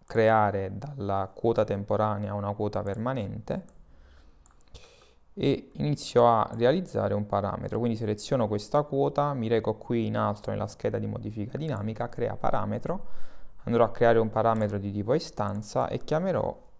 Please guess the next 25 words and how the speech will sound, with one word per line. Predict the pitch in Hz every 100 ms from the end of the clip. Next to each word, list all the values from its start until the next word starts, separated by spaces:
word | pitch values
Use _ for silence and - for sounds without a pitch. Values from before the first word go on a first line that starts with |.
| -
eh, | 123 120 113 110 107 107 107
questo | - 135 - 117
parametro | 120 156 196 156 107 - 110
larghezza | 113 127 147 143 110 107 107 - - - 104 101 - - - - - - - - - - - - - - -
battente. | 123 107 - - - 156 - - - - - - - - - - - - - - _ - - - - - - - -
Do | 113 110 - -
conferma, | - 104 107 - 104 101 120 190 - - -
questo | - 107 -
il | 107
mio, | 110
in | 110
questo | 104 104 -
caso | 107 104
il | 104
mio | 104
parametro | 104 104 101 101
è | 104
stato, | - 107 101 101 98 - - - - - -
è | -
stato | - 120
realizzato | 107 104 104 110 101
correttamente, | 104 104 110 - 160 175 175 170
mi | 156 120 110
reco | 120 113 104 107 101 -
nella | 104 104 101 101 101 101 98